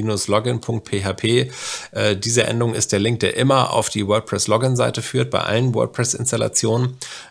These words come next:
Ähm, das wissen natürlich auch Hacker und versuchen dann darüber, ähm, sich Accounts,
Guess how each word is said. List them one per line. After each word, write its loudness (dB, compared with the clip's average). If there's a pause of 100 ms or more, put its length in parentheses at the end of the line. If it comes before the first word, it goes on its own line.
(140)
Ähm, -2
das 0
wissen 4
natürlich 2
auch -4
Hacker 2
und -2
versuchen 0
dann 0
darüber, 2
ähm, -2 (400)
sich -2
Accounts, 2